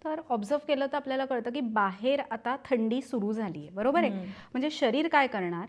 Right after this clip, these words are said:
Speaker 1: होमिओस्टॅसिस एक असतं ना,
Speaker 2: हम्म.
Speaker 1: म्हणजे शरीराची उष्णता आपल्याला त्या पद्धतीने मेंटेन करायला लागते.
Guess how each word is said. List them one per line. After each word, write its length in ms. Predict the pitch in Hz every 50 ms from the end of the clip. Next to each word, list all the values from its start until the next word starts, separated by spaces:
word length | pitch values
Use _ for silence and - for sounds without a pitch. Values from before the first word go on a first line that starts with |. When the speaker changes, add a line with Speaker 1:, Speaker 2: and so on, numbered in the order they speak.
| - - -
Speaker 1:
होमिओस्टॅसिस 720 | 277 269 254 294 320 330 330 - 285 262 262 - 269 269 -
एक 180 | 247 254 - - -
असतं 320 | 202 - - - 190 233
ना, 60 | 294
Speaker 2:
हम्म. 340 | 320 220 220 208 185 185 190
Speaker 1:
म्हणजे 280 | 185 202 202 220 254 269 - - - - - - -
शरीराची 600 | - - 240 190 175 226 285 302 302 294 294 320
उष्णता 680 | 311 269 226 - - - 240 240 240 247 185 156 170 226 - - - - -
आपल्याला 300 | - - 226 233 254 294 285 -
त्या 280 | - 254 240 254 285 311
पद्धतीने 600 | 311 311 - 247 208 190 226 254 247 277 269 294
मेंटेन 420 | 294 285 254 240 247 269 269 277
करायला 260 | 269 277 262 247 240 233
लागते. 340 | 220 208 214 - - 202